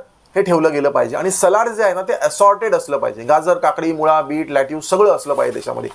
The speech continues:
असं तीस टक्के सलाड आपण जर जेवणामध्ये इन्क्लूड केलं, म्हणजे तीस टक्के जेवण कमी करा आणि त्याला सलाडने रिप्लेस करा. हे केल्यामुळे वजन कमी व्हायला त्याचा चांगल्या पद्धतीने फायदा होतो, पचन चांगलं होतं,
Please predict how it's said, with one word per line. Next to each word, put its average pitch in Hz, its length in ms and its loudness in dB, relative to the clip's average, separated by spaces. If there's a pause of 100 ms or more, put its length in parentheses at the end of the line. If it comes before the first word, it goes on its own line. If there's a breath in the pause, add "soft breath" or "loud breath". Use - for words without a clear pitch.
(260 loud breath)
असं 214 140 2
तीस 262 340 -2
टक्के 202 300 0 (420)
सलाड 190 300 2
आपण 175 300 -6
जर 175 100 -2
जेवणामध्ये 156 440 2
इन्क्लूड 165 400 -2
केलं, 202 220 2
म्हणजे 135 260 -6
तीस 190 180 -4
टक्के 190 220 2
जेवण 160 280 2
कमी 202 220 0
करा 175 160 2
आणि 170 220 -4
त्याला 170 220 2
सलाडने 160 520 0
रिप्लेस 185 360 0
करा. 101 160 -6 (400 loud breath)
हे 190 80 6
केल्यामुळे 180 300 2
वजन 165 280 0
कमी 185 180 0
व्हायला 175 240 2
त्याचा 170 160 -4
चांगल्या 160 320 -2
पद्धतीने 175 360 -4
फायदा 147 260 0
होतो, 147 420 -4
पचन 185 280 0
चांगलं 165 280 0
होतं, 156 340 -2